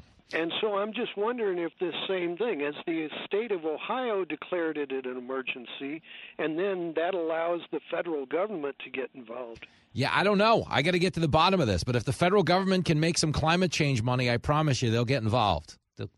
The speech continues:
Speaker 1: Well,
Speaker 2: the
Speaker 1: saving lives is, <laughs> saving lives is the issue.
Speaker 2: Of course, but that's you. You're a good human being.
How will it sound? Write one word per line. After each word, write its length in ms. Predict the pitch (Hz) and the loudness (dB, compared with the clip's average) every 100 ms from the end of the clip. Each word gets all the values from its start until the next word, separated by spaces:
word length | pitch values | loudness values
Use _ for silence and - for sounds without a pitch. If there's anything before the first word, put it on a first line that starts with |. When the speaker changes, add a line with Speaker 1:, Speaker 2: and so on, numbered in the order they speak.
| _ - | _ -4
Speaker 1:
Well, 260 | 196 165 | 0 2
Speaker 2:
the 80 | 131 | 2
Speaker 1:
saving 480 | 135 151 220 208 151 | 2 4 6 4 4
lives 400 | 165 185 170 - 147 | 4 6 4 2 0
is, 60 | 170 - - | -6 -4 -10
<laughs> 360 | _ - - 254 | _ -20 -4 2
saving 240 | 220 170 151 | 2 2 2
lives 380 | 196 180 151 127 | 2 2 0 -2
is 140 | 139 117 | -6 -4
the 220 | 139 170 185 | -2 0 0
issue. 240 | - - | 0 4
Speaker 2:
Of 180 | 196 - | 4 6
course, 460 | 220 294 277 120 - | 10 12 10 8 2
but 180 | 160 104 | 0 4
that's 240 | 196 131 | 2 4
you. 240 | 175 254 | 4 4
You're 240 | 180 202 208 | 6 6 6
a 40 | |
good 220 | 139 196 | 4 4
human 440 | 160 175 196 165 127 | 4 4 6 4 4
being. 440 | 254 226 104 80 | 4 4 4 0